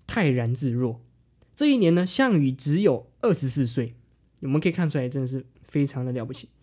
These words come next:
但是我们在相同情况下，刘邦看到秦始皇的排场的时候，这么盛大的场面，深深震撼，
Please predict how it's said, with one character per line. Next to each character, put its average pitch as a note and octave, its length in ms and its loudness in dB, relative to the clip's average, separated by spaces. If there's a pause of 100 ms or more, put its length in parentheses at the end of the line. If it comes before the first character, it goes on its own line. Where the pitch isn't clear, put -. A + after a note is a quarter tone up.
(600)
但 C#4+ 160 0
是 C#4 80 0
我 A#3+ 60 2
们 D3 100 2
在 E3+ 80 -2
相 A#3 300 -4
同 C#3+ 220 0
情 D3 280 0
况 F#3+ 200 0
下， D#3 300 -2 (420)
刘 A#3 260 2
邦 C4+ 320 2 (340)
看 C4 160 0
到 B3 100 2
秦 G#3 320 0
始 D#3+ 200 2
皇 C#3+ 260 2
的 E3 80 0
排 D3 220 -2
场 C#3+ 220 -2
的 B2 60 0
时 A#2 80 -2
候， C3+ 260 2 (760)
这 C#4+ 100 0
么 A3 60 4
盛 G#3 260 2
大 F#3+ 120 2
的 F3 60 -2
场 C#3+ 240 0
面， D#3 260 4 (640)
深 F3 300 2
深 D#3 240 2
震 C3 220 0
撼， A#2 300 -8